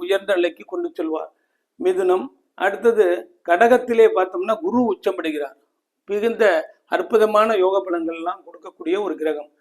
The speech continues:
சிம்மம். கன்னியிலே வந்து புதன் உச்சம் பெறுகிறார். அவர் காரக தத்துவ அடிப்படையிலே அவர் உயர்ந்த நிலைக்கு அழைத்து செல்வார். துலாகத்திலே சனி உச்சம் பெறுகிறார். மற்ற கிரகங்களுடைய யோக பலனை பொறுத்து இவரும் உயர்ந்த நிலைக்கு கொண்டு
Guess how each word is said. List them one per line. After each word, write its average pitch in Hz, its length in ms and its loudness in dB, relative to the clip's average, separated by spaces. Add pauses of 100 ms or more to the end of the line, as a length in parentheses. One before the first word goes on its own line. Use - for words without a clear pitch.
(300)
சிம்மம். 202 420 -2 (500)
கன்னியிலே 226 540 2
வந்து 185 200 -2 (380)
புதன் 220 340 2
உச்சம் 175 300 -4
பெறுகிறார். 170 380 -2 (180)
அவர் 202 260 2
காரக 196 260 6
தத்துவ 180 360 -2
அடிப்படையிலே 185 500 -10
அவர் 180 200 -10
உயர்ந்த 185 300 0
நிலைக்கு 170 260 -6
அழைத்து 160 320 -6
செல்வார். 170 320 -4 (480)
துலாகத்திலே 226 580 4 (120)
சனி 185 220 -2 (120)
உச்சம் 202 280 -2
பெறுகிறார். 170 460 -2
மற்ற 170 320 -6
கிரகங்களுடைய 202 440 0 (100)
யோக 180 240 0
பலனை 175 200 -4 (100)
பொறுத்து 185 380 -6
இவரும் 196 280 0 (120)
உயர்ந்த 202 320 -8
நிலைக்கு 185 340 -2 (400)
கொண்டு 180 200 2